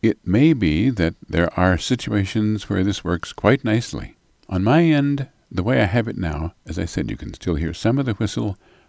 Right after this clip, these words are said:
but not a lot. And I can noise gate it or do other things. Try it if you wish. You might be one of the lucky ones.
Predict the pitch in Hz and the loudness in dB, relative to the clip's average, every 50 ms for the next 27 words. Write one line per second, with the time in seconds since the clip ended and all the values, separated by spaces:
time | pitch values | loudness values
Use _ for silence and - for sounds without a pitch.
0 | _ _ - 117 - - 135 139 131 110 82 60 - - - - - _ _ _ | _ _ -6 -6 -4 -4 -4 -2 -2 -2 -2 -4 -6 -8 -12 -18 -20 _ _ _
1 | _ _ _ _ _ _ _ _ _ - 80 87 110 113 - - 80 80 87 101 | _ _ _ _ _ _ _ _ _ -4 -2 0 0 0 -2 -4 -2 0 2 2
2 | 107 101 92 - - 92 92 90 90 92 87 82 73 67 65 80 80 73 73 71 | 2 2 0 0 -2 0 0 0 0 -2 -2 -2 -6 -6 -4 -2 -2 -2 -2 -2
3 | 76 67 - - - - 73 - - - - - - _ _ _ _ _ _ _ | -4 -6 -6 -8 -10 -10 -10 -12 -16 -20 -20 -20 -20 _ _ _ _ _ _ _
4 | _ _ - - - 73 82 104 127 113 85 73 - 67 62 76 101 135 131 - | _ _ -8 -2 0 2 2 2 4 2 0 0 -2 -4 -2 -2 -2 -2 -2 -6
5 | - - - _ _ _ _ _ _ _ _ _ _ _ - 139 - 87 113 151 | -12 -16 -20 _ _ _ _ _ _ _ _ _ _ _ 0 0 2 2 0 -2
6 | 156 - - 135 131 123 123 131 135 123 131 120 104 87 - - - - - - | -2 -2 0 0 0 2 0 0 2 2 2 2 2 0 0 -4 -6 -6 -8 -12
7 | - - - - - | -16 -16 -18 -20 -20